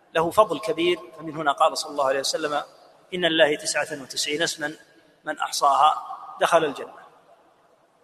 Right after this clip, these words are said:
إذا تأملنا، لكن نسأل الله أن يزيل عن قلوبنا غفلتها، تأملنا اسم الوكيل، إن الله تعالى وكيل، ورضيناه تعالى وكيلا،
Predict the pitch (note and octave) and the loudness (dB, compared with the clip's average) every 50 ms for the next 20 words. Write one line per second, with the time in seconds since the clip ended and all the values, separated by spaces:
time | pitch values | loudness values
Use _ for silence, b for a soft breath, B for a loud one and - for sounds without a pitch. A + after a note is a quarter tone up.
0 | _ _ _ _ _ _ _ _ _ _ A#3 A#3 A3+ A3 G#3+ G#3 G3+ - - - | _ _ _ _ _ _ _ _ _ _ 4 6 8 8 8 6 2 -2 -4 -8
1 | - - - - A3 B3 A#3+ B3 B3+ A#3+ G#3+ G3 F#3+ F#3 F3+ F3 D3+ - - E3+ | -8 -4 0 2 2 4 6 6 6 6 8 8 8 8 8 6 4 4 0 -4
2 | D#3+ - - - - - - - - - - - - E3 D#3+ D#3+ D3+ D#3 D#3+ D#3 | -6 -6 -8 -10 -10 -12 -14 -14 -14 -12 -10 -8 -8 0 4 4 4 4 2 -2
3 | - - - - - - - - - _ _ _ _ _ _ _ _ _ - - | -6 -10 -14 -14 -16 -20 -20 -20 -20 _ _ _ _ _ _ _ _ _ -14 -8
4 | E3 E3+ D#3+ D3+ C#3+ D#3 C#3+ - C#3 D3+ D3+ C#3+ C#3 C#3 C3+ B2 C#3 C3 - C#3+ | -6 0 4 4 4 4 2 -2 -4 -4 -4 -4 -4 -6 -6 -4 -4 -6 -4 -4
5 | C3 B2 - A2+ A#2 C3 - - _ _ _ _ _ _ _ _ _ _ _ _ | -8 -8 -8 -10 -12 -12 -12 -12 _ _ _ _ _ _ _ _ _ _ _ _
6 | _ _ _ _ _ _ _ _ _ _ - A#3+ A#3 B3+ B3 B3+ B3 A3+ - - | _ _ _ _ _ _ _ _ _ _ -6 -4 -4 0 0 2 2 2 2 2
7 | F#3 E3+ E3+ D#3+ - - - G#3+ D#3+ B2 - - - - - - - - - - | 0 0 2 2 0 0 -2 -2 -4 -4 -6 -12 -16 -18 -20 -20 -20 -20 -20 -20
8 | - - - _ _ _ _ _ _ _ _ _ _ _ _ _ _ _ _ _ | -20 -20 -20 _ _ _ _ _ _ _ _ _ _ _ _ _ _ _ _ _
9 | _ _ _ _ _ _ F3 E3+ E3+ G3 G3+ F3+ F3 D#3+ - F3+ E3 E3+ E3 D#3 | _ _ _ _ _ _ -6 -4 4 8 8 8 8 8 4 4 6 6 6 6
10 | D3 D3 C#3 - - D3+ B2+ - - - - - - - D#3 D#3 D#3+ E3 F3 F3 | 4 4 2 0 -4 -6 -6 -8 -10 -10 -10 -10 0 2 2 4 4 2 2 4
11 | G3 G3+ E3 D3 D3+ - - D#3 D3 D#3 D3+ C#3+ C#3 C#3 C3 - - F3 D3+ A#2+ | 6 6 6 4 2 0 0 2 4 4 4 4 4 2 2 0 -2 -4 -2 -2
12 | G#2 - - - - - - | -4 -6 -6 -12 -16 -18 -18